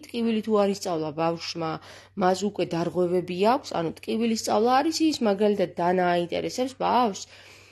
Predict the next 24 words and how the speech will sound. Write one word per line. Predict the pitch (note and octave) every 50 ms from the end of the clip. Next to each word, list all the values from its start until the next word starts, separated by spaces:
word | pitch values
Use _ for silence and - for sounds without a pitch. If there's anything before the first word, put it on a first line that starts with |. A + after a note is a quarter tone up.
| - _ _ _ _ -
აიღებს | - F#3 F#3+ G3 G3 G3+ G#3+ G#3 G#3 -
და | C4+ C#4 D4 - -
ის | A#3 G#3 F#3+ -
მარტო | F#3+ F#3 F#3 G3+ A3+ A3+ - G3+
გაიჭრის, | D3+ - F3+ F3 F3+ F3 D#3+ C#3+ - - C#3 D3 - -
თიც | - - B3 - -
არ | - F3 E3+ E3+
მოიჭრის | F#3+ F#3 D#3+ C#3+ - - - - - -
ბავშვი, | - D3+ D#3 D3+ - - D3 - _
გაიჭრის. | _ - G3 F#3 F3+ G#3 F#3+ - - - - - - - - - - - - - _ _ _ -
ეს | B3 C4 B3+
მისთვის | G#3+ G#3+ G#3+ G3+ - - E3 F#3
აუცილებელია. | F3 E3+ E3+ F3 - - F#3 E3+ E3+ E3 D#3 D#3 D3+ - E3
ჩემ | - - G#3 G3 F#3+
ბავშვებს | F3+ F3+ F3 F3 - D#3 - E3
რამდენიც, | D#3+ D#3+ E3 E3+ E3 D#3+ D#3+ - -
რამდენიც | E3+ E3 E3+ E3+ E3+ F3 F3+ F#3 F#3+ F#3+ F#3+ -
გინდა, | - - G#3 A3 B3
იმდენი | A#3 G#3+ G3 G3 F#3+ F#3 F#3 F3 E3+ D#3+ E3 E3
გა-, | - - F3 E3+ E3+
იმდენჯერ | E3+ F3 F3+ F3 F3 E3+ F3 F3+ F3 G3+
აქვს | A#3 A3+ -
გაჭრილი | - E3 D#3+ - - F#3+ F#3+ G#3+ A3
ხელი | - - A3 F#3+ E3 D3